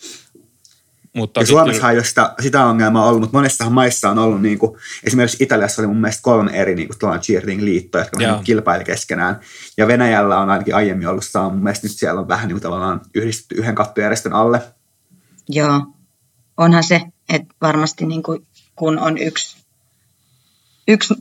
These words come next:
Speaker 3: joka on monopoliasemassa.
Speaker 1: Niin,
Speaker 3: <laughs>
Speaker 1: kyllä.
Speaker 3: Vaikka se ei niinku bisnesmaailmassa ehkä ole niinku ideaalia, niin kyllä niinku ehkä järjestömaailmassa silleen, että sit sä pääset niinku saamaan just ne
Speaker 1: Mm.
Speaker 3: kaikki urheilijat ja kilpailijat niinku samaan.
Speaker 1: Niin.
Speaker 3: Ja saada se oikeasti sun niinku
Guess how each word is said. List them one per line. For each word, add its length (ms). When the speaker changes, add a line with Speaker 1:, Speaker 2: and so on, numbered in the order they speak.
Speaker 3:
joka 220
on 160
monopoliasemassa. 1040
Speaker 1:
Niin, 340
Speaker 3:
<laughs> 60
Speaker 1:
kyllä. 240
Speaker 3:
Vaikka 220
se 100
ei 140
niinku 240
bisnesmaailmassa 840
ehkä 280
ole 80
niinku 260
ideaalia, 600
niin 180
kyllä 140
niinku 160
ehkä 180
järjestömaailmassa 760
silleen, 300
että 120
sit 100
sä 80
pääset 340
niinku 220
saamaan 460
just 140
ne 60
Speaker 1:
Mm. 40
Speaker 3:
kaikki 260
urheilijat 460
ja 60
kilpailijat 580
niinku 140
samaan. 420
Speaker 1:
Niin. 280
Speaker 3:
Ja 80
saada 200
se 140
oikeasti 360
sun 180
niinku 240